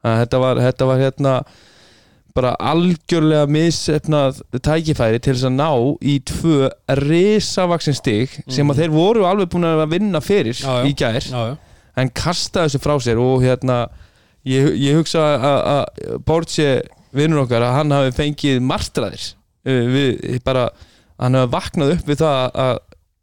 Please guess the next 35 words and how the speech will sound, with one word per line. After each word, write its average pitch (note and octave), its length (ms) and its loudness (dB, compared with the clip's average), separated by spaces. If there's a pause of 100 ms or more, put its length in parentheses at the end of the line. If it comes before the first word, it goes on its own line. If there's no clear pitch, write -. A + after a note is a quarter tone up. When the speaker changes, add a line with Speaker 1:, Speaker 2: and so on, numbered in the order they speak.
(220)
Speaker 1:
Stjarnan C#3+ 480 0
væri C3+ 220 2
að B2+ 140 0
koma C#3+ 240 0
og, A#2+ 160 0
og, A#2 220 0
og B2+ 60 0
hérna, B2+ 360 0 (720)
uh, C3 120 -2 (160)
bara D#3+ 140 -2
stela E3+ 520 0
frá F3 200 0
honum C3+ 380 2 (240)
innbúinu B2+ 500 0 (160)
Speaker 2:
Mm. A#2+ 240 -10
Speaker 1:
heima C#3+ 240 2
á A#2+ 80 2
sér, A2+ 160 0
út B2+ 100 0
af C3 60 -2
því C3+ 100 2
að C3 120 0
þeir D3 100 0
tóku E3 380 2
svo F3 120 0
mörg F3+ 180 0
fyrir E3 200 0
Sólhóli, D#3 380 0
tuttugu E3+ 360 2
og D#3 60 -2
fimm F3+ 300 -2 (180)
í C#3 80 0
heildina. C3+ 400 -2 (160)
Speaker 2:
Mhm. A2 320 -10 (360)
Speaker 1:
Uh, B2+ 280 0